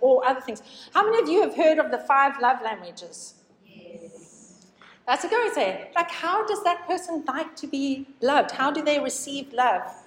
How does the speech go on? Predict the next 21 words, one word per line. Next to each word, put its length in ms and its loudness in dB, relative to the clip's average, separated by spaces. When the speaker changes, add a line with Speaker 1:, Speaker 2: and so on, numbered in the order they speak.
Speaker 1:
You 100 0
know? 320 0
So, 320 2
I 60 -14
mean, 300 -4
there's 240 -2
a, 200 -8
you 260 0
can, 400 -2
words 300 4
of 80 2
affirmation. 640 0
How 140 2
can 160 -4
you 80 -2
love 160 -2
someone? 240 -6
By 160 0
telling 460 2
them 200 -4
how 640 2